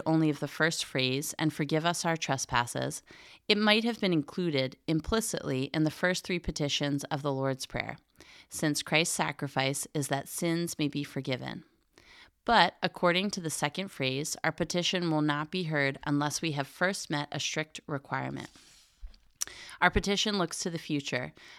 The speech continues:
but our response must come first, for the two parts are joined by the single word "as." "And forgive us our trespasses."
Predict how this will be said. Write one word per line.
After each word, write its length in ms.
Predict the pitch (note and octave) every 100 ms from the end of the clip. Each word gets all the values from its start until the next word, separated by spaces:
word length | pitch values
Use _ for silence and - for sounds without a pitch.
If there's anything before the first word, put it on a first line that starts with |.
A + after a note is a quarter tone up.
| -
but 100 | F3
our 140 | E3
response 580 | D#3+ D3+ - D#3 D#3+ -
must 240 | D3 D3 -
come 160 | C#3+
first, 540 | C#3 - C3+ C3+ - - _ - -
for 160 | - D#3
the 80 |
two 260 | D3 - A3
parts 380 | A3+ D#3 D3+ -
are 100 | D#3+
joined 520 | C#3 D3+ C#3+ D3 E3 -
by 140 | D3
the 100 | C3+
single 400 | C#3 - D3+ E3
word 320 | D#3 C3+ C3+ -
"as." 560 | B2 A#2 A#2+ - - - _ _ _ _ _ _ - - - - -
"And 140 | E3 D#3+
forgive 360 | E3 D3+ F3
us 200 | F#3 F3
our 160 | D3 C#3+
trespasses." 960 | - C3+ - B2 C3 - - - -